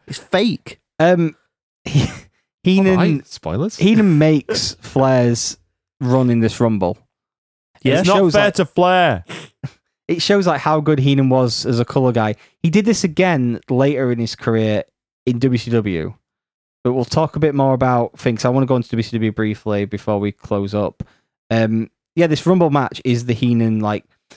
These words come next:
Speaker 2: everyone, like, we all remember him for his funny stories and everything. This was the match where he was just, like, so biased towards Flair and cheering him on
Speaker 3: He
Speaker 2: that
Speaker 3: says
Speaker 2: the
Speaker 3: as
Speaker 2: end
Speaker 3: much at the start. He says, "I, I can't be biased, biased in,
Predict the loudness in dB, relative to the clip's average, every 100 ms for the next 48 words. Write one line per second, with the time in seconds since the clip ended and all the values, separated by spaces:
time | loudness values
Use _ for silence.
0 | _ _ -2 0 0 0 -4 -4 0 2
1 | 2 2 2 2 2 0 0 -2 -2 -2
2 | -2 -2 -4 -4 -2 0 0 -2 -4 -6
3 | -6 -6 -6 -6 -2 -2 0 -2 0 -2
4 | -2 -4 0 0 0 -2 -6 -4 -4 -6
5 | _ _ _ -2 0 0 0 2 0 -2
6 | -2 -2 -4 -4 -2 0 -2 -4 -2 0
7 | 0 0 0 -2 -4 -4 -2 2 2 2
8 | -2 -2 0 0 0 0 -2 -2 -2 -2
9 | -4 -6 -4 -2 -2 -4 -4 -2 -2 -2
10 | -6